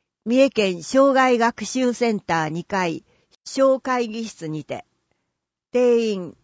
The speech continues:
男女各十五人。希望者多数の場合は抽選。参加料、男二千五百円、女千五百円。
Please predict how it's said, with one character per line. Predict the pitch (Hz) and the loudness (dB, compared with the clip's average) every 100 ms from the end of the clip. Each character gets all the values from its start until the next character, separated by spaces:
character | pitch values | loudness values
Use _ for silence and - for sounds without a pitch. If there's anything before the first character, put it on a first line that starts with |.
| _ 190 | _ -4
男 | 254 269 202 | -2 -2 -2
女 | 170 117 | -4 -6
各 | - 262 233 185 | -6 -6 -2 -4
十 | 156 247 233 | -2 0 0
五 | 139 156 | 0 -4
人。 | 160 135 - _ _ _ _ | -6 -8 -12 _ _ _ _
希 | 240 | -4
望 | 247 294 | 0 0
者 | 262 196 | 0 -2
多 | 202 202 | -2 -4
数 | 262 277 | -4 -2
の | 208 165 | -2 -2
場 | 170 170 | 0 0
合 | 160 | -2
は | 160 151 | -4 -6
抽 | - 180 175 | -4 -4 -4
選。 | 170 151 127 - _ _ _ _ _ _ | -6 -8 -8 -16 _ _ _ _ _ _
参 | 247 254 254 | -2 -2 -2
加 | 247 233 | -2 0
料、 | 180 139 127 - _ _ - | 0 -2 -4 -12 _ _ -8
男 | 208 269 254 226 190 | -2 0 0 0 0
二 | 185 226 | -2 -2
千 | 285 247 | 0 0
五 | 185 196 | -2 -2
百 | 202 196 185 | -2 -2 -4
円、 | 156 123 - _ _ _ _ | -4 -6 -12 _ _ _ _
女 | 214 240 226 208 180 - - | -2 -2 0 -2 -2 -6 -10
千 | - 262 226 | -2 -2 0
五 | 170 | -2
百 | 202 190 - 170 | -2 -4 -4 -6
円。 | 139 113 | -6 -10